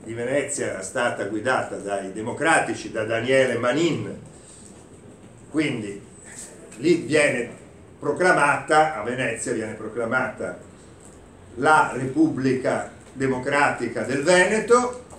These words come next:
ma invece sia in Toscana sia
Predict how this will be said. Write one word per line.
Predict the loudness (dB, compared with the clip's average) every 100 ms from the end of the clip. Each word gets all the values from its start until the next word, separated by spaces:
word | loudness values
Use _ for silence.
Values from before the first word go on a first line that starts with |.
| -20 -20 -12
ma | -6 -6 -6 -8
invece | -4 2 4 2 0 -2 -4 -16 -20 -16
sia | -6 0 4 6 6 2 -10
in | -12 -6
Toscana | -4 0 4 4 4 -2
sia | -8 -2 2 2 2 -4